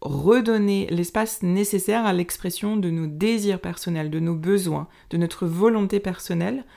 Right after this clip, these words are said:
pour retrouver un, un équilibre sain dans nos relations où peut-être ces limites pouvaient être confuses. Retrouver de l'affirmation personnelle,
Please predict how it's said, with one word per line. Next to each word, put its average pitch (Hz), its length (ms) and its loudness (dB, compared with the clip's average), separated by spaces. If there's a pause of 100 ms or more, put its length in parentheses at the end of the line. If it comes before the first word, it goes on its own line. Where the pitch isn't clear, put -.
(240)
pour 190 120 0
retrouver 208 500 4
un, 196 200 2 (120)
un 180 100 2
équilibre 175 540 -2
sain 180 500 -2 (240)
dans 175 220 0
nos 165 160 0
relations 170 680 -2 (680)
où 262 280 4 (140)
peut-être 208 400 4
ces 196 180 0
limites 185 400 2
pouvaient 170 240 0
être 180 240 -4 (100)
confuses. 165 640 -6 (460)
Retrouver 190 840 2
de 170 120 -2
l'affirmation 165 600 -2
personnelle, 196 840 -2